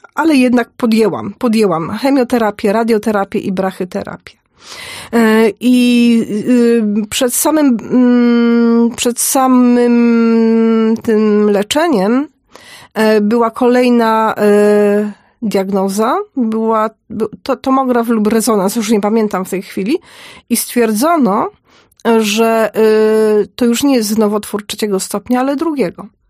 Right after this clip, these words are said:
Czyli zaczęło się, choroba zaczęła się cofać, y, przy czym wcześniej nie było żadnego leczenia, y, tylko modlitwa.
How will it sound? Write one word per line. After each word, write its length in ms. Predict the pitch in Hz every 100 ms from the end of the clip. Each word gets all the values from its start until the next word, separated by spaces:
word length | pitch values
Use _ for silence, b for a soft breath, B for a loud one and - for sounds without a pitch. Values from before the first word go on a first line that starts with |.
| _ _ _ -
Czyli 340 | - 226 277 415 - _ _
zaczęło 460 | 233 240 240 269 269
się, 320 | 277 277 262 - - - _ _ _ - 226 208 226
choroba 240 | 247 240
zaczęła 300 | 247 226 233
się 100 | -
cofać, 540 | - 277 254 262 - B B B B 240
y, 120 | 233
przy 140 | 196 254
czym 160 | 311
wcześniej 340 | 294 262 285 269
nie 100 | 226
było 160 | 220
żadnego 340 | 233 226 226 220
leczenia, 500 | 220 - 233 170 208 - _ B B B 233
y, 120 | 220
tylko 260 | 247 277 262
modlitwa. 560 | 226 202 185 - 165